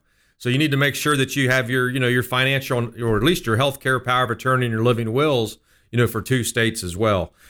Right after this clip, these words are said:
So it's, it's definitely something that you wanna be able to really not procrastinate on. Um, if you don't have one, I'd, you know, I'd recommend that you get it done as quick as possible.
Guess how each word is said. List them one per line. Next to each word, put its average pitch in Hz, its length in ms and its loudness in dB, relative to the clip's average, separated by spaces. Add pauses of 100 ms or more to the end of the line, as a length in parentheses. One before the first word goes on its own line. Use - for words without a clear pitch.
(120)
So 127 300 0
it's, 147 280 -2
it's 160 160 0
definitely 175 380 0
something 156 460 0
that 123 180 2
you 131 180 0
wanna 135 220 2
be 123 240 0
able 117 220 0
to 107 460 0 (640)
really 147 220 -2
not 147 180 0
procrastinate 156 720 0
on. 175 280 -2 (360)
Um, 113 360 0
if 113 120 -2
you 123 80 0
don't 147 200 0
have 139 280 0
one, 151 280 0
I'd, 113 320 -2
you 131 80 -6
know, 123 80 2
I'd 127 160 0
recommend 139 440 2
that - 160 -2
you 117 60 -4
get 123 120 2
it 117 100 -2
done 127 180 2
as 110 140 -2
quick 135 280 0
as 107 120 -4
possible. 143 720 -2